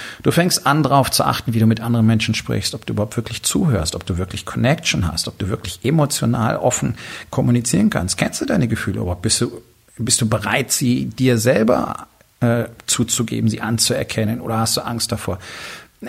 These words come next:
All diese Dinge gehören nun mal dazu, wenn du tatsächlich glücklich sein willst.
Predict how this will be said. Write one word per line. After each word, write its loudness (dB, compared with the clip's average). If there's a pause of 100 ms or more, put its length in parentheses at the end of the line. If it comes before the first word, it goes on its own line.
All -4
diese 2
Dinge 6
gehören 6
nun 6
mal 6
dazu, 2 (800)
wenn 0
du 2
tatsächlich 0
glücklich -2
sein 2
willst. -4